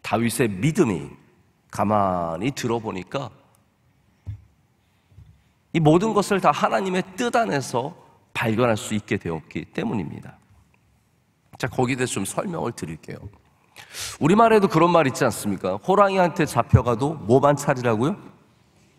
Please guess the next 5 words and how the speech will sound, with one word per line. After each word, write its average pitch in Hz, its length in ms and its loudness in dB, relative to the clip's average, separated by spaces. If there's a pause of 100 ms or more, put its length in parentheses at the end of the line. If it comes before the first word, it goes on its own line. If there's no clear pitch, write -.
정신만 143 640 -4
차리면 147 540 -6 (280)
살아나온다"고 113 840 -4
하지 104 180 -8
않습니까? - 560 -14